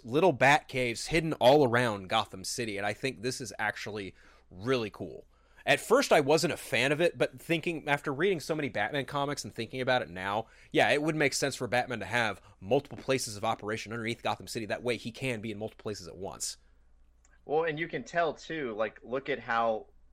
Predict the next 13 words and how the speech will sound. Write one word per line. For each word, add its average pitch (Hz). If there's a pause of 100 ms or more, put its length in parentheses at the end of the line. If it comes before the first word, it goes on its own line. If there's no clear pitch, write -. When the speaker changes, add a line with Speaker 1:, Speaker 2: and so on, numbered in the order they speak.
(140)
Speaker 2:
few 127
things 117
are 95
here. 95 (120)
Speaker 1:
Yeah. 95
Speaker 2:
This -
is 127
something 110
that 98
he's 110
been 98 (140)
gradually 107
having 98